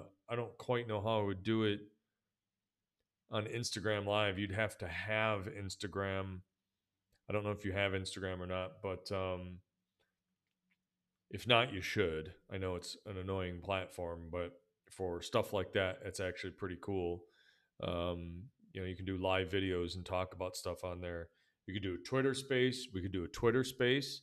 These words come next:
Uh, I know you have Twitter. We could do a Twitter space and do a Twitter space sort of interview and talk. But, you know, for those of you who may not know,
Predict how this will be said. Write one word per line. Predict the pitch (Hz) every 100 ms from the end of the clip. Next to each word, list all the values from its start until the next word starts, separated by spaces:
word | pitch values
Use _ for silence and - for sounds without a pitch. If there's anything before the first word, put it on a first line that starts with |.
| _ _ _ _ _ _ -
Uh, | 95
I | 95
know | 104
you | 107
have | 107 101
Twitter. | - 120 117 107 110 -
We | 98
could |
do | 101
a |
Twitter | 98 113 113 110
space | - 113 113 113 -
and | -
do | 95
a | 90
Twitter | - 110 110
space | - 113 113 - - - _ _ _
sort | - 107 107
of |
interview | 113 117 110 113 117 113 - 104
and | 101
talk. | 98 110 117 - -
But, | 90 90 - _ _ _ _ _ _ _ _ _ _ _
you | 92
know, | 92 90 90 _ _ _ _ _ _ - -
for | 123
those | 127 160 135
of | 131
you | 127
who | 120 117
may | 123 127
not | 123 117 113 120
know, | 127 107 107 139